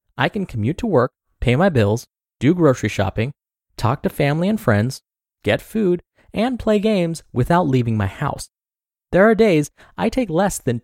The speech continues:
two thousand steps. The human body is not designed for this kind of sedentary lifestyle. That is why you need to be vigilant when it comes to moving.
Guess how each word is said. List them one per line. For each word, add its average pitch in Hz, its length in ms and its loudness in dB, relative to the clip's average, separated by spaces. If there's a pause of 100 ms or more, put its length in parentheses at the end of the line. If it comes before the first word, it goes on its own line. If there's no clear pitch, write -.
two 208 260 2
thousand 120 540 0
steps. - 480 -4 (580)
The 127 80 -2
human 180 360 2
body 160 580 2
is 117 160 -4
not 143 340 -2
designed 160 460 -2
for 120 100 -2
this 143 160 -2
kind 135 260 -4
of 135 80 -2
sedentary 110 540 2
lifestyle. - 600 -2 (580)
That 156 160 2
is 233 100 0
why 165 300 0 (380)
you 113 160 2
need 226 160 2
to - 60 0
be 196 140 0
vigilant 170 480 2
when 117 120 0
it 113 80 -4
comes 95 240 -2
to 104 100 0
moving. 107 320 4